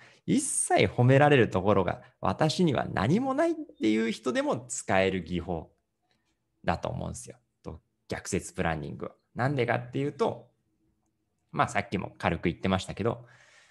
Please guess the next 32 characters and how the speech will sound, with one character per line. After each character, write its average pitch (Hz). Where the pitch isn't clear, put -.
え 98
ー、 90
独 101
学 143
大 135
全 82
の 80
全 95
五 90
十 120
五 113
の 82
技 85
法 95
の 92
中 92
で 82
最 196
も 95
簡 85
単 80
に 76
試 82
せ 80
て、 -
結 110
果 -
が 110
一 92
瞬 107
で 98
現 90